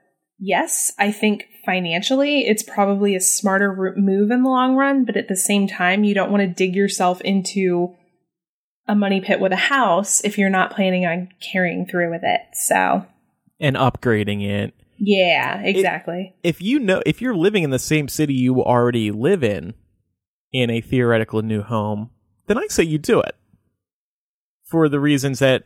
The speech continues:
Speaker 2: Laura's bringing up about it being cheaper to start owning a home, excuse me, owning a home now,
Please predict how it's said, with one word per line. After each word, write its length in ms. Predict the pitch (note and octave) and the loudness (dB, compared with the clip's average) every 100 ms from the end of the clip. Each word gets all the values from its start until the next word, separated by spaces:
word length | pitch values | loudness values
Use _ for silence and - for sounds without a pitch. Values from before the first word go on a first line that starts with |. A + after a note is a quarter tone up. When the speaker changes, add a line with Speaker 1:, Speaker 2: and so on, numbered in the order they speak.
| - C#3+ | -8 -2
Speaker 2:
Laura's 340 | C#3 D3 C#3+ | 2 4 2
bringing 320 | A#2+ A2+ A2 | 0 -2 0
up 220 | A2 A2+ | 0 0
about 300 | A2 A2+ A2 A2 | 0 2 2 2
it 120 | - - | -2 -4
being 200 | B2+ A#2+ | -2 -2
cheaper 360 | - B2+ B2+ A2+ | -4 -4 -2 -2
to 80 | G#2+ | -4
start 440 | - B2 A#2 - | 0 2 2 0
owning 240 | C3 A#2+ C3 | -2 0 -2
a 60 | |
home, 300 | B2 B2+ B2 - _ _ _ _ _ _ _ _ _ | -2 -2 -4 -6 _ _ _ _ _ _ _ _ _
excuse 300 | - F3 C#3+ | -10 -6 -2
me, 200 | C3+ A2 D3+ | -2 -2 0
owning 260 | D3+ D3+ | 0 2
a 40 | B2+ | 0
home 180 | C3 | 0
now, 480 | A#2 C#3+ D#3 A2 A2 | 2 2 4 4 2